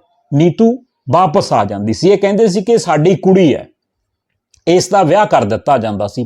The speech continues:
ਪੈਸੇ ਲੈਤੇ ਜਾਂਦੇ ਸੀ ਤੇ ਉਸ ਤੋਂ ਬਾਅਦ ਫਿਰ ਇਹ ਵਾਪਸ ਆ ਜਾਂਦੀ ਸੀ। ਦਹੇਜ ਦਾ ਕਈਆਂ ਤੇ ਕੇਸ ਵੀ ਕਰਵਾਇਆ ਜਾਂਦਾ ਸੀ ਤੇ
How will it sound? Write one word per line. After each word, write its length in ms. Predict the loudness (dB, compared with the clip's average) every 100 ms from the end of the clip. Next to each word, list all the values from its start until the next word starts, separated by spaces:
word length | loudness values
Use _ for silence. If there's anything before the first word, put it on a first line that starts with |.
| -2
ਪੈਸੇ 300 | 0 2 2
ਲੈਤੇ 320 | 0 0 -4
ਜਾਂਦੇ 260 | -4 -6 -6
ਸੀ 160 | -6
ਤੇ 120 | -6 -2
ਉਸ 220 | 0 0
ਤੋਂ 160 | 0 -2
ਬਾਅਦ 300 | 0 0 0
ਫਿਰ 220 | -2 -4 -6 -20 -20 -4 2
ਇਹ 260 | 2 2 -4 _ -2
ਵਾਪਸ 420 | 0 2 0 0
ਆ 120 | 2 2
ਜਾਂਦੀ 300 | 0 0 0
ਸੀ। 180 | 0 -2
ਦਹੇਜ 460 | 0 2 2 2 2
ਦਾ 160 | 0 0
ਕਈਆਂ 340 | -2 -2 -2
ਤੇ 160 | 0 0
ਕੇਸ 380 | 2 0 0
ਵੀ 160 | -2 -2
ਕਰਵਾਇਆ 400 | 0 2 2 2
ਜਾਂਦਾ 300 | 0 -2 -2
ਸੀ 160 | -2
ਤੇ 120 | -4